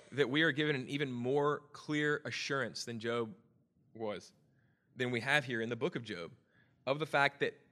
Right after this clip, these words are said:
the heavenlies are watching us? Hebrews chapter eleven, it says, "We are surrounded," it's in the New Testament.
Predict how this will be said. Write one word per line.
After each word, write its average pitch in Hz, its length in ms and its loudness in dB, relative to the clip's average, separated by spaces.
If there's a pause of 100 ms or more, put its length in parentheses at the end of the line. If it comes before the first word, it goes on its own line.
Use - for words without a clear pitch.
(260)
the 117 80 -8
heavenlies 143 840 -2
are 113 140 -2
watching 101 580 -6 (240)
us? - 420 -8 (1040)
Hebrews 143 300 -2
chapter 135 300 4
eleven, 123 260 2
it 104 80 -4
says, 110 220 -4
"We 123 100 -2
are 131 100 2
surrounded," 113 960 2
it's - 80 -12
in 113 80 -6
the 107 60 -4
New 107 120 -4
Testament. 87 460 -10